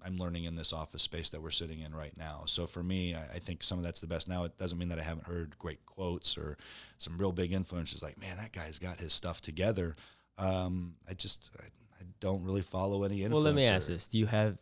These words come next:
Speaker 2: did you have any mentors?
Speaker 1: Uh, I mean, my father was a mentor. My cousin Billy was a mentor. My managers were mentors. People that I worked with. I think everybody's
Speaker 2: Everybody.
Speaker 1: a mentor. Yeah, I
Speaker 2: Yeah.
Speaker 1: just, I don't have that, uh,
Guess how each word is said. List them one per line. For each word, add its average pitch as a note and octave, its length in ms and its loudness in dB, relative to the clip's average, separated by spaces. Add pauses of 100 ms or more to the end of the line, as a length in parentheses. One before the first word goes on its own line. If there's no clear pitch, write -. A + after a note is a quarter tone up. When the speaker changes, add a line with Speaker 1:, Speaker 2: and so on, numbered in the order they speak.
(220)
Speaker 2:
did A2 160 -2
you G#2+ 60 2
have G2+ 180 2
any F#2+ 120 0
mentors? A#2 760 0 (540)
Speaker 1:
Uh, G#2 340 6
I G2+ 60 0
mean, G#2 260 2
my F#2+ 240 2
father G#2+ 360 4
was A2 180 4
a A2 60 2
mentor. G#2 720 2
My D#2 360 -6 (100)
cousin D#2+ 480 -2
Billy G2+ 240 0
was F#2+ 180 2
a F#2 60 0
mentor. F2+ 580 0
My D#2 160 -4
managers E2 580 -4
were E2 120 -2
mentors. E2 800 0
People - 260 -10
that D#2+ 120 -8
I D#2 40 -10
worked F2+ 260 0
with. E2+ 160 -2
I F#2 100 0
think - 300 -6
everybody's F#2 480 -2
Speaker 2:
Everybody. F2+ 340 0
Speaker 1:
a - 20 2
mentor. F2 220 2
Yeah, A2+ 240 6
I G#2 60 4
Speaker 2:
Yeah. - 80 4
Speaker 1:
just, A#2+ 200 2 (420)
I A#2 60 4
don't C#3+ 200 6
have A#2+ 260 6
that, G#2 320 6
uh, F2+ 380 0